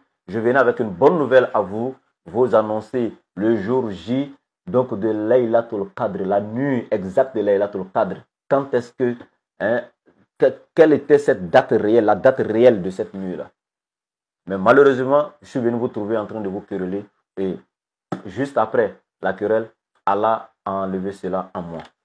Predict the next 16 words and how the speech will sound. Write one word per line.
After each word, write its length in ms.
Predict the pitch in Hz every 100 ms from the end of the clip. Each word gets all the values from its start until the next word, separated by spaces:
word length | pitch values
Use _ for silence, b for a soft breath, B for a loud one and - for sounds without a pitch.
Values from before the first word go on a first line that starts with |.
| _
Donc, 180 | 92 98 - _
cette 180 | 104 -
connaissance 420 | 90 90 98 95
est 80 | -
repartie 440 | 85 85 82 - 90
auprès 340 | - 95 95 _
de 300 | 73 95 98 -
mon 100 | 87
Créateur. 520 | - 80 71 76 - _
Subhanallah. 580 | - - 92 80 69 53 _ _ _ _ _ _ _ _ -
Et 120 | 131
donc, 260 | 123 233 -
il 100 | 135
va 140 | 135 170
nous 80 | -
exhorter 640 | 131 110 127 - 160 185